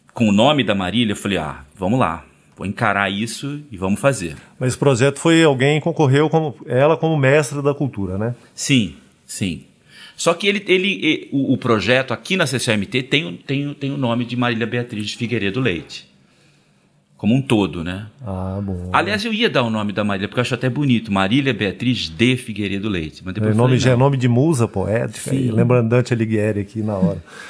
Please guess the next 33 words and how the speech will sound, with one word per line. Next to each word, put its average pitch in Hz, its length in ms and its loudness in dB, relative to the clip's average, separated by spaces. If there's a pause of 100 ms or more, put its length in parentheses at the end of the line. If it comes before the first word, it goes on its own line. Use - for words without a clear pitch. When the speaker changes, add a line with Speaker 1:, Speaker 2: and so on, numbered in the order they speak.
Speaker 2:
<laughs> - 480 -10
Ô, 170 440 6
ô, - 20 2
Marchetti, 139 640 2
eu, 131 760 2 (400)
eu 120 140 0
assisti 135 240 -2
o 131 60 4
documentário 135 640 2 (140)
até 196 680 2 (720)
o 120 60 -2
último 139 360 0
terço, 135 440 2
quase 147 260 6
no 143 60 -2
final, 131 400 2
eu 139 80 -2
tive 127 200 -8
que - 60 -14
sair, 120 260 0
foi 131 200 -2
um 131 40 0
impedimento. 117 460 -2
Não 131 160 2
tive 143 220 -2
como 143 160 0
finalizar, 127 720 2
eu 135 80 4
vou 131 180 4
voltar 135 460 4
agora 117 420 2
e 117 40 0
vou 120 380 -2